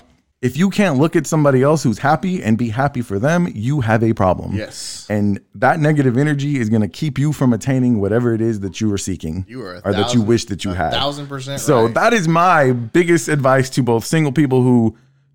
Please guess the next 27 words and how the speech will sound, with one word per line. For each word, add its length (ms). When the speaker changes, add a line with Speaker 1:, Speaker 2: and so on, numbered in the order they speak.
Speaker 1:
do 160
not 200
have 220
someone 460
and 120
aren't 300
looking 380
because 480
fuck 260
Valentine's 540
Day, 240
like, 240
get 160
off 180
that 160
shit. 300
Speaker 2:
Yeah. 200
Speaker 1:
And 160
then 340
to 120
the 140
single 300
people 280
who 140
really 260
are 160
looking, 500